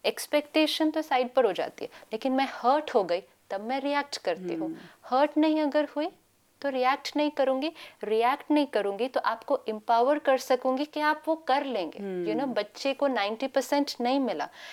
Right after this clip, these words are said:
Speaker 1: लेकिन अगर मैं hurt नहीं हुई, गुस्सा नहीं किया, and I give that love and acceptance,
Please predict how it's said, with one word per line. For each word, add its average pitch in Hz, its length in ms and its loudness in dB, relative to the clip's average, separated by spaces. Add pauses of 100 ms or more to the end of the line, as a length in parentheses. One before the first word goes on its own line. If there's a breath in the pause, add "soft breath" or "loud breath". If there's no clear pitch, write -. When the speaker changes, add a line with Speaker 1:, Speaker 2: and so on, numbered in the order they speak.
(160 loud breath)
Speaker 1:
लेकिन 285 200 2
अगर 294 200 6
मैं 294 180 2
hurt 269 380 2
नहीं 285 180 4
हुई, 277 180 2
गुस्सा 220 380 0
नहीं 269 160 0
किया, 254 300 2
and 240 180 2
I 202 60 -4
give 233 240 2
that 254 220 2
love 214 300 2
and 202 180 0
acceptance, - 580 -8